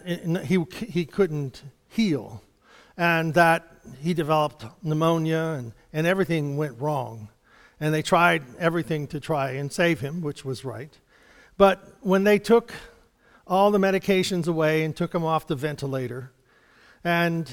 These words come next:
he lay there, and she said, he laid there with a smile and a wink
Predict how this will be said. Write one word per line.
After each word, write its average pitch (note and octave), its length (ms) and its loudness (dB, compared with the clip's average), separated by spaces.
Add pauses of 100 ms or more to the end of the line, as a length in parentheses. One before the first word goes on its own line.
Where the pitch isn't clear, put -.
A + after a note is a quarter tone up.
(140)
he F3+ 220 0
lay F3 320 4
there, D3+ 460 0 (260)
and D#3 220 -4
she D#3 180 -6
said, D#3 400 0 (460)
he F3+ 120 0
laid E3+ 320 2
there G#3+ 280 4 (920)
with D#3 160 -4
a C#3 80 -4
smile E3 600 -2 (840)
and D3+ 140 -2
a D3 40 -2
wink F3+ 460 -4